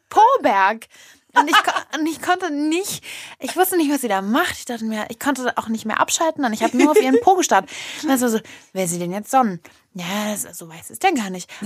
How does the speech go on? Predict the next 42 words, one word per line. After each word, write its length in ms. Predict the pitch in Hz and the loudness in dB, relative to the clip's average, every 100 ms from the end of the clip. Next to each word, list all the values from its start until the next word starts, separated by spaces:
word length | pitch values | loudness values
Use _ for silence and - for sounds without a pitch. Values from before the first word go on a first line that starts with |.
| 233 | 2
Aber 240 | 214 302 247 | 6 6 6
okay. 320 | 494 359 - | 4 6 4
<laughs> 880 | - - _ _ _ _ _ _ - | 2 -16 _ _ _ _ _ _ -6
Was 180 | 254 233 | -2 2
macht 300 | 254 - - | 2 2 0
sie 60 | 453 330 | 2 2
denn 100 | 247 | 2
da? 180 | 208 196 - - | 0 -2 -8 -10
Ist 160 | 214 240 | -4 -4
das 120 | - | -4
vielleicht 300 | 202 185 - | -6 -8 -6
deren, 380 | 185 180 185 180 302 _ | -8 -8 -12 -16 _ _
deren 380 | 185 165 185 170 | -16 -12 -12 0
Ding 220 | 214 214 370 392 | 2 4 4 4
so? 300 | 339 339 359 359 - - 190 | 4 6 4 2 -12 -16 -10
Ist 180 | 165 | -4
ja 80 | 180 - - | -4 -2 -2
cool, 140 | 294 | 0
dass 120 | 269 | 0
sie 140 | 254 240 | -2 -4
sich 160 | 254 | -4
so 120 | - 214 | -4 0
in 100 | 240 | 2
der 100 | 302 | 4
Öffentlichkeit 640 | 392 440 370 - 233 202 | 2 2 0 0 -2 -2
trauen. 340 | - 185 180 175 - - - | 0 0 0 -4 -16 -20 -10
Aber 400 | 190 190 185 185 - - - _ _ - | -8 -6 -10 -10 -18 -20 -20 _ _ -12
was 320 | - - - | -8 -6 -6
macht 760 | 214 214 247 294 466 571 - - | -4 0 2 4 6 4 2 -4
sie 220 | - 339 | 0 2
da?“ 340 | 254 214 302 269 - 349 | 4 4 4 2 -6 -8
<laughs> 280 | 339 330 - | -10 -18 -10
Nachher 380 | 226 214 233 240 | -6 -4 -4 -4
kam 240 | 247 247 | -4 -2
der 140 | 226 226 | 0 0
Hund 200 | 381 - | -2 -2
noch 160 | 311 | -4
dazu. 380 | 220 240 - 240 | -4 -8 -6 -2
Also 260 | 214 208 220 | 2 2 0
ich 160 | 233 | -2
weiß 160 | 240 247 | -2 2
nicht, 160 | 262 | 2